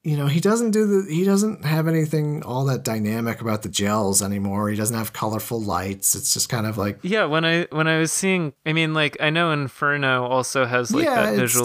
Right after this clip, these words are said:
Speaker 2: visually
Speaker 1: got a little bit of reds and blues.
Speaker 2: When I saw footage from Mothers of Tear, Mother of Tears, which was made in, like, what,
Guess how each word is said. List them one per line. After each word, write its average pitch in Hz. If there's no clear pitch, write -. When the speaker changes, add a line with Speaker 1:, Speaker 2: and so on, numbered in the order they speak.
Speaker 2:
visually -
Speaker 1:
got 175
a 175
little 156
bit 143
of 131
reds 120
and 110
blues. 92
Speaker 2:
When 151
I 165
saw 175
footage 156
from 139
Mothers 139
of 123
Tear, 127
Mother 135
of 120
Tears, 131
which 131
was 131
made 127
in, 123
like, 120
what, 120